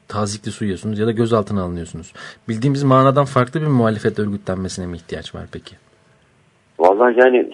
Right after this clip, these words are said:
Speaker 2: sokak, meydan, parlamento, sivil toplum, her yerde bu, bu muhalefetin, e, örgütlemek gerekiyor.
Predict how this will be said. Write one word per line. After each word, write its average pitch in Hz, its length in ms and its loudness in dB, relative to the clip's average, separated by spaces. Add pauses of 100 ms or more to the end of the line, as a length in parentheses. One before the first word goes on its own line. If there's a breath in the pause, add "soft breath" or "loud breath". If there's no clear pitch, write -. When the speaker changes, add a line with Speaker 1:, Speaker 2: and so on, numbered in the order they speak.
Speaker 2:
sokak, - 540 0 (560)
meydan, 120 440 2 (640)
parlamento, 131 760 2 (440)
sivil 123 240 -4
toplum, 143 460 0 (680)
her 160 200 -2
yerde 143 400 4
bu, 127 320 2 (200)
bu 92 140 -6
muhalefetin, 110 960 0
e, 92 100 -4 (400)
örgütlemek 117 540 2 (300)
gerekiyor. 95 500 4